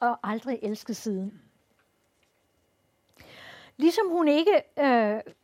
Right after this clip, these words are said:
øh, fængsler ham erotisk, bryder han sig heller ikke om hendes moderfølelser. Han behandler kun Anton hårdt for øjnene af hende. Når hun er taget afsted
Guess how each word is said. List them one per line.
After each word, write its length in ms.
øh, 240
fængsler 400
ham 160
erotisk, 640
bryder 200
han 160
sig 120
heller 200
ikke 140
om 80
hendes 280
moderfølelser. 880
Han 160
behandler 360
kun 260
Anton 400
hårdt 300
for 120
øjnene 380
af 160
hende. 320
Når 100
hun 160
er 40
taget 260
afsted 340